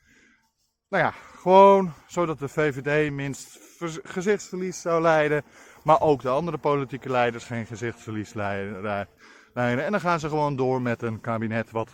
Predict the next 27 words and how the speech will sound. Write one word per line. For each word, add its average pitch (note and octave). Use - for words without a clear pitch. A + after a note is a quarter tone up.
lijkt D#3+
op -
Rutte A#2
drie. G3+
Eh, D3+
en D3
dan, A#2+
nou B2+
ja, G#2
klaar C#3+
is G#2+
Kees. G#2+
Weet D3+
je F3+
wel, A3
eh, F#3
het -
zijn E3
harde D3+
dingen G3+
gezegd, D#3+
harde D3+
dingen D3
gedaan. G3
Maar F3+
goed, D#3
de, C#3+